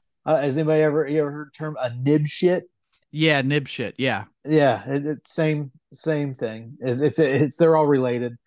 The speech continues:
Speaker 1: But
Speaker 2: Okay.
Speaker 1: I didn't realize until adulthood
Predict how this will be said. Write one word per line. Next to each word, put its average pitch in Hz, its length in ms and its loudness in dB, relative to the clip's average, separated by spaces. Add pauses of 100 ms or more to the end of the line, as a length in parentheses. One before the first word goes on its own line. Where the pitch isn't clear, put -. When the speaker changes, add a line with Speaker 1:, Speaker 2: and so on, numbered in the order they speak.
(220)
Speaker 1:
But 156 140 2
Speaker 2:
Okay. 139 220 2
Speaker 1:
I 156 140 2
didn't 160 180 -4
realize 160 420 -4
until 131 680 -10 (260)
adulthood 123 920 -6